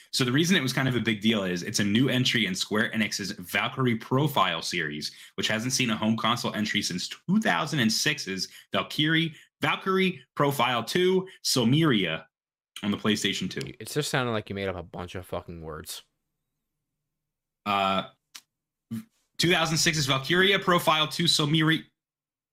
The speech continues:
Speaker 2: Samiria?
Speaker 1: Val-, is it, is it, uh, uh, yeah. So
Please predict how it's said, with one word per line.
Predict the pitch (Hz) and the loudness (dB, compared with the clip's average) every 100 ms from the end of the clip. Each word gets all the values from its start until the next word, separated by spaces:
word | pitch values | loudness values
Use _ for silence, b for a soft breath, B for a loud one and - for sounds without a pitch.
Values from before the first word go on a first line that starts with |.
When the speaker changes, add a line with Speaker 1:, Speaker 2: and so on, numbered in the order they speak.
| _ _ _ _ _ - | _ _ _ _ _ -12
Speaker 2:
Samiria? | - 104 110 143 156 160 143 - | -8 -4 0 2 4 4 2 -4
Speaker 1:
Val-, | 131 | -4
is | 147 | -2
it, | 117 - 117 | -4 -8 -2
is | |
it, | 139 143 - - | 0 0 -6 -4
uh, | 139 - 180 - - 190 190 180 220 - - - 82 80 - 82 85 85 - - - - _ _ _ _ _ _ _ _ _ _ _ _ _ _ _ _ _ _ _ _ _ _ _ _ _ _ _ _ _ _ _ _ B B B - | 0 4 4 6 4 4 4 6 8 6 6 6 6 8 8 8 6 2 -4 -14 -18 -20 _ _ _ _ _ _ _ _ _ _ _ _ _ _ _ _ _ _ _ _ _ _ _ _ _ _ _ _ _ _ _ _ B B B -4
uh, | 104 101 | -2 0
yeah. | 104 87 - _ _ - | -2 -2 -4 _ _ -6
So | - 85 | -2 -2